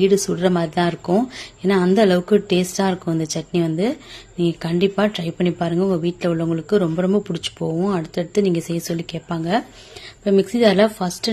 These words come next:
நம்ம காஞ்ச மிளகாவும் பூண்டையும் போட்டு அரைச்சு எடுத்துக்கிட்டு அதுக்கப்புறம் தக்காளி வந்து ஆறுனதுக்கு அப்புறம் உப்பு சேர்த்துட்டு அரைச்சுப்போம். ஃபர்ஸ்ட் நம்ம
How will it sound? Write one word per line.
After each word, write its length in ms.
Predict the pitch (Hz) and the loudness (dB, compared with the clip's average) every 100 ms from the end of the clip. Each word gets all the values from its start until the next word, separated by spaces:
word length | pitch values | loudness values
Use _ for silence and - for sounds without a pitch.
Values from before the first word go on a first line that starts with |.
| 202 | 2
நம்ம 240 | 175 208 214 | 2 0 0
காஞ்ச 300 | 175 180 185 | 0 2 2
மிளகாவும் 340 | 180 180 190 - | 0 2 0 -2
பூண்டையும் 360 | 180 175 175 165 | -2 0 -2 -4
போட்டு 300 | 156 - 202 202 | -8 -2 2 2
அரைச்சு 260 | 175 175 180 | 0 -2 -4
எடுத்துக்கிட்டு 520 | 160 - 156 - - 254 - - - - | -4 -6 -12 -6 0 0 -2 -18 -12 -4
அதுக்கப்புறம் 520 | 180 180 175 208 208 180 | -2 0 0 0 0 -2
தக்காளி 340 | - 208 196 175 | 0 2 4 4
வந்து 180 | 175 220 180 | 2 2 2
ஆறுனதுக்கு 420 | 180 180 - 160 | 0 0 -2 -8
அப்புறம் 320 | - 202 302 214 | -2 0 0 -2
உப்பு 200 | - 202 208 | 0 0 0
சேர்த்துட்டு 400 | 165 175 165 226 214 | -2 -4 -4 0 2
அரைச்சுப்போம். 520 | 175 - - 170 214 349 - - - _ _ _ _ _ - | 0 -6 -4 0 0 -2 -12 -20 -20 _ _ _ _ _ -8
ஃபர்ஸ்ட் 400 | - 208 - - 254 339 | -2 -2 -2 2 4 6
நம்ம 160 | 240 | 4